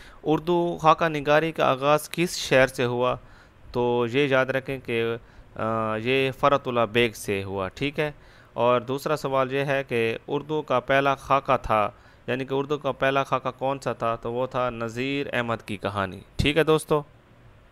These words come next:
क्वेश्चन आ भी गया है, देख लें, अ,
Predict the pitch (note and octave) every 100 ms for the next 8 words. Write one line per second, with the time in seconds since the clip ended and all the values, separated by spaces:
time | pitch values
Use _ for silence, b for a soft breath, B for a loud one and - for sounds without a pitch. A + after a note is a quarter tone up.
0 | - - - - - - b b b b
1 | - - - - - C#3+ - C#3+ C#3 C#3+
2 | C#3+ C3+ C3 C3 A#2+ B2 C3 C3 B2 A#2+
3 | - - A2 A2 A2 A2 G#2+